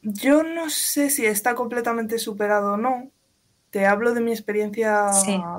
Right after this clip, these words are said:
Speaker 1: personal.
Speaker 2: Claro.
Speaker 1: Yo creo que en general las dificultades con las que me he topado son más, eh,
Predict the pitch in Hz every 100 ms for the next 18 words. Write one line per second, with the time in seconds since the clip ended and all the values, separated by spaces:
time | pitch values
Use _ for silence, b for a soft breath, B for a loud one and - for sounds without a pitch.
0 | - 214 208 202 202 226 214 220 B B
1 | B 196 202 226 233 254 254 247 262 240
2 | 233 233 202 196 190 196 190 185 214 233
3 | 262 247 240 - 220 208 208 202 202 202
4 | 214 208 208 240 240 220 208 202 196 202
5 | 214 214 - - 185 175